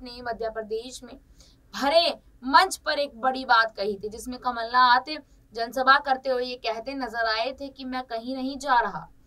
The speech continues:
मैं यहीं रहूंगा और मैं कोई किसी भी पद से इस्तीफा नहीं दे रहा हूँ।" इतनी बड़ी बात कहने के बाद भी कमलनाथ को इस्तीफा यहाँ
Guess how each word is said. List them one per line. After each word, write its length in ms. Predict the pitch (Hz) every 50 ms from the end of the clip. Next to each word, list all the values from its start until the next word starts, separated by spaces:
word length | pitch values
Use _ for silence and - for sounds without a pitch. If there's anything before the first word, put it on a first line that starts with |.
| _ _ _ _ -
मैं 80 | 254 247
यहीं 380 | 247 233 220 220 247 294 311
रहूंगा 640 | 302 285 269 277 285 294 269 269 - 285 285 - - - _ _ _ -
और 340 | - 254 254 262 285 285 - _ _ 220
मैं 260 | 233 269 277 320 330 320 - -
कोई 200 | 262 262 262 262
किसी 460 | 269 - _ _ - 294 277 339 359
भी 140 | - 311 320
पद 240 | - - 233 226 - -
से 80 | 254
इस्तीफा 600 | 247 220 - 233 226 - 214 214 226 - - - _ _ _ _ 277
नहीं 300 | 262 254 240 233 233 247
दे 180 | 214 226 214 202
रहा 240 | 196 180 175 175
हूँ।" 120 | 165 170 - _ _ _ _ _ _ -
इतनी 380 | - 233 262 - 339 381 392 392
बड़ी 340 | - - 294 294 339 339
बात 400 | 285 233 - 254 254 277 302 320
कहने 320 | - 302 277 262 262 262 254
के 160 | 262 254 240
बाद 500 | 208 214 214 220 233 254 269 277 285 220
भी 180 | 214 247 254 262
कमलनाथ 720 | - - 226 214 208 208 208 208 214 226 240 254 - -
को 80 | 226 220
इस्तीफा 400 | 214 214 - 214 208 - 208 208
यहाँ 480 | 208 202 190 185 185 196 220 254 -